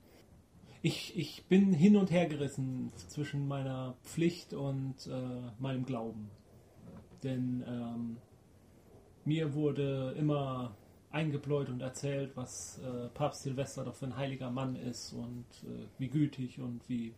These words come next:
weise und wie gut er die Kirche führt. Und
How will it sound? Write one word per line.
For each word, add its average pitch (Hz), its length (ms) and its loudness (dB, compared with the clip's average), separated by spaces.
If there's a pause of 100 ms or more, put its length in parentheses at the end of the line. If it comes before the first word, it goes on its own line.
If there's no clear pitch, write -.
weise 135 440 -2
und 120 380 -6
wie 123 160 -4
gut 147 240 -2
er 123 80 -6
die 120 80 -4
Kirche 139 340 -6
führt. 143 400 -2
Und 123 340 -6